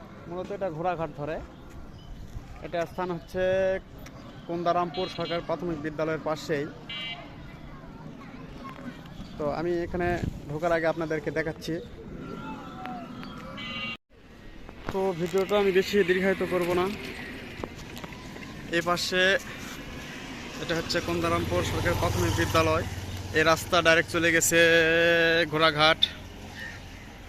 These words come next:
ঘোড়াঘাট দিনাজপুর। এই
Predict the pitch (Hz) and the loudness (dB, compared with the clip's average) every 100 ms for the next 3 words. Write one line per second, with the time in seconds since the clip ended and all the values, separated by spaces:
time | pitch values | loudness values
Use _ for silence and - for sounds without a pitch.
0 | - - 143 160 156 151 151 151 - 156 | -14 -4 2 4 6 4 2 0 -2 -4
1 | 156 - - - - - - - - - | -6 -6 -14 -16 -16 -14 -14 -12 -12 -12
2 | - - - 165 | -10 -12 -10 -6